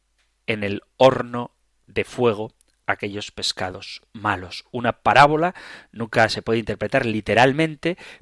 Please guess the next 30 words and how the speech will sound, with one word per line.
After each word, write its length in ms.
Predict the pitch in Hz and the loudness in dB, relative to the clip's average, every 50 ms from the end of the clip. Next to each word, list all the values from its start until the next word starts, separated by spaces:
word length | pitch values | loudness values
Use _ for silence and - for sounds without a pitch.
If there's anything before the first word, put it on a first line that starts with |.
| _ _ | _ _
pero 240 | 175 170 165 175 180 | 4 6 6 6 4
desde 260 | 160 135 - - 120 | 2 -2 -2 -2 0
luego 320 | 117 127 139 139 135 160 | 2 2 2 4 2 0
Jesús 440 | 160 - - 117 - - 135 131 - | -2 -4 -6 -8 -6 -6 -8 -4 0
da 160 | - 127 131 | 2 2 2
detalles 640 | 131 113 104 - 156 165 175 147 151 160 175 - - - - - - _ _ | 2 0 2 4 4 4 6 4 0 -6 -6 -8 -10 -12 -18 -20 -20 _ _
sobre 760 | - - - - 131 131 127 131 131 135 143 147 156 - - _ _ _ _ - | -10 -8 -4 0 0 0 2 2 2 2 2 2 0 -2 -6 _ _ _ _ -2
qué 420 | - 143 135 139 147 - - _ _ _ | 2 4 4 4 4 0 -4 _ _ _
es 580 | - 311 117 117 120 131 - - - - - _ _ _ | -8 -2 0 0 0 0 -2 -4 -6 -8 -10 _ _ _
lo 220 | 107 104 107 104 - | -4 -2 -2 -2 -2
que 200 | - 127 - _ | -4 -6 -6 _
quiere 460 | - - 113 107 104 120 - - _ _ _ | -6 -2 -2 -2 -2 -2 -6 -8 _ _ _
decir. 560 | - - 98 - - - 98 87 85 - - _ _ _ _ _ _ _ _ _ _ _ | -10 -8 -8 -8 -6 -8 -8 -10 -10 -14 -18 _ _ _ _ _ _ _ _ _ _ _
El 180 | 110 113 101 - | 0 0 0 -2
pescado 840 | _ _ - 120 - - - - - 156 151 147 123 95 92 - _ _ - | _ _ 0 0 0 0 -2 2 6 6 8 8 6 2 -6 -14 _ _ -10
que 140 | - 98 | -8 -8
no 280 | 95 101 107 120 127 123 | -8 -4 0 2 4 4
ha 60 | 113 | 4
sido 300 | - - 127 110 101 95 | 2 0 -2 -4 -4 0
capturado 680 | - 117 117 - - - 165 170 190 196 180 196 226 - - - - _ _ _ | 0 0 0 0 -2 0 4 6 6 6 4 2 -4 -8 -14 -20 -20 _ _ _
se 180 | - - - 104 | -10 -8 -8 -8
entiende 640 | 98 98 - 143 143 147 143 139 143 147 - - _ | -8 -4 2 4 4 4 4 0 -4 -4 -4 -6 _
que 240 | - - 107 104 110 | -8 -4 -2 -2 0
es 180 | 123 - - - _ _ - | -2 -4 -6 -8 _ _ 0
aquel 480 | 110 104 - - 147 151 147 156 - - _ | 0 0 2 2 2 2 2 0 -4 -10 _
que 140 | - 110 104 | -8 -8 -6
no 200 | 104 127 156 - | -4 -4 -2 -2
se 160 | - 127 120 | 0 0 0
ha 60 | 117 | 0
sentido 600 | - - 117 113 - - 120 113 110 123 - | -2 -4 -6 -10 -10 -8 -8 -6 -4 -6 -6